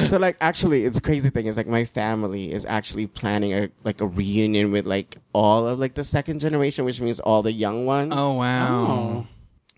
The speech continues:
Speaker 1: And I'm just like, me and my cousin, me and my cousin Jocko were like, "Oh, we are not talking to anybody." She was like, "If any guy talks to us, we're like, nah,
Speaker 2: <laughs>
Speaker 1: nah, nah, bro."
Speaker 2: Oh my God.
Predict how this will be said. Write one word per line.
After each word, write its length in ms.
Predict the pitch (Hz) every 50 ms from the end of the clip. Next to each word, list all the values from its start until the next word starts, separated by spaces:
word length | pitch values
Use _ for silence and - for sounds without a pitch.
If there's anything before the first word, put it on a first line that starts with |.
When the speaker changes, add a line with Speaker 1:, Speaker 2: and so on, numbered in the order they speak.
| _ _ _ _ _ _ _ _ _ -
Speaker 1:
And 120 | 110 113
I'm 120 | 123 127 120
just 160 | 123 117 -
like, 300 | - 113 107 98 - - - _ -
me 420 | 117 123 127 123 127 127 127 135
and 100 | 139 139
my 100 | 131 123
cousin, 340 | 117 - - 120 107 113 113 - -
me 120 | 120 123
and 100 | 131 135
my 200 | 131 123 120 -
cousin 360 | - - 113 117 113 117 113 107
Jocko 260 | 117 113 110 123 117
were 60 | 113
like, 220 | 110 104 101 - -
"Oh, 140 | 110 107 98
we 220 | 98 107 117 110
are 40 | 90
not 200 | 92 98 82 -
talking 300 | - 107 98 - 107 95
to 160 | - 98 -
anybody." 340 | 110 104 107 101 110 104 104 107
She 120 | - 120
was 100 | 113 110
like, 120 | 107 - -
"If 100 | 110 - _ -
any 180 | 127 113 113 101
guy 160 | 110 110 113
talks 260 | - - 107 110 -
to 80 | - 117
us, 100 | 117 -
we're 100 | 104 104
like, 140 | 101 - -
nah, 440 | 113 127 143 151 143 131 123 113 - - _ _ _ -
Speaker 2:
<laughs> 580 | 160 - 508 508 554 605 659 605 523 554 587
Speaker 1:
nah, 540 | 110 123 143 151 151 147 143 139 135 127 120 - _ _ _ _ _ _ _ _ - - - - - - - _ -
nah, 460 | 113 113 123 135 143 143 143 139 135
bro." 220 | 123 113 120 117 117
Speaker 2:
Oh 60 | 117
my 120 | 110 - -
God. 540 | - - - - - 95 92 92 - -